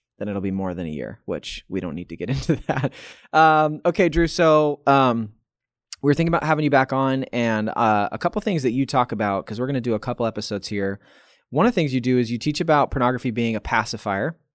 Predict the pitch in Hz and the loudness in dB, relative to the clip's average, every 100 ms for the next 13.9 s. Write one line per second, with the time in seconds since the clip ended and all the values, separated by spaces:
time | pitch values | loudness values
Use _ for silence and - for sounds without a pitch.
0 | - 107 101 98 95 92 - 110 104 98 | -4 -2 0 -2 -4 -8 -6 -4 -2 -4
1 | 98 - 123 117 113 110 101 - - 98 | -6 -6 -4 -4 -4 -4 -6 -8 -8 -4
2 | 104 110 - 98 95 104 98 98 95 104 | -2 -2 -2 -2 -2 -2 -4 -6 -4 -4
3 | 101 101 113 110 101 101 98 101 - 95 | -4 -4 -4 -4 -2 -2 -2 -4 -4 -4
4 | 92 95 95 - 95 107 151 - - - | -4 -4 -6 -6 -6 -4 -4 -6 -10 -6
5 | 104 107 - 98 - 90 110 117 131 117 | -4 -4 -4 -6 -6 -6 -6 -4 -2 -2
6 | - - - - - 117 113 110 127 151 | -4 -20 -20 -20 -4 2 2 2 0 0
7 | 143 120 127 135 123 117 - 123 113 110 | 0 0 0 -2 -2 -2 0 0 0 2
8 | 113 117 107 104 101 101 - 101 101 104 | 2 2 0 -2 -4 -6 -4 -4 -4 -4
9 | 104 80 95 87 87 90 127 165 - _ | -6 -6 -8 -8 -4 -2 -2 -6 -14 _
10 | _ _ - 104 95 95 - 117 113 113 | _ _ -6 -2 -2 -2 -4 -2 -2 -2
11 | 98 107 104 104 - - 101 92 85 - | -2 -2 -2 -6 -6 -6 -4 -4 -6 -12
12 | _ - 95 95 - 92 87 90 85 80 | _ -8 -6 -6 -8 -6 -4 -6 -6 -8
13 | 90 82 - 82 - - 82 55 55 | -8 -8 -8 -8 -10 -12 -12 -12 -14